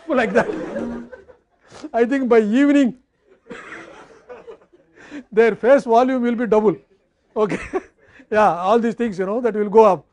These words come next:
Okay, anyway, so that is what is fluidization, right? So, <clears throat> that is why, and when you, when the particles are moving, and because of the movement, sometimes even the sides of the reactor will be eroded,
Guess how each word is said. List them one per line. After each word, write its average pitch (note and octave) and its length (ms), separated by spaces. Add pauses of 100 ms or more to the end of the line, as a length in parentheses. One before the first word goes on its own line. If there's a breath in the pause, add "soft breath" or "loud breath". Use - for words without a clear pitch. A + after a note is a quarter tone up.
(280 soft breath)
Okay, A#3+ 240
anyway, B3 300 (160 soft breath)
so D#4 340
that C4+ 140
is D4+ 80
what F#4 160
is F4+ 100
fluidization, C#4+ 640 (100)
right? B3 300 (320)
So, C4 600 (140)
<clears throat> - 140
that B3 180
is D#4+ 80
why, D4 340
and D#4 160
when C#4+ 140
you, D4 140
when A#3+ 160
the A#3+ 80
particles E4 480
are C#4 100
moving, C4+ 640 (400)
and C4+ 300
because D#4+ 320
of D4+ 100
the C4+ 100
movement, C#4 580 (200)
sometimes C#4+ 480
even C#4 300
the B3 80
sides C4 340
of C4+ 160
the A3+ 220
reactor B3+ 500
will G#3+ 140
be G#3 180
eroded, A3 540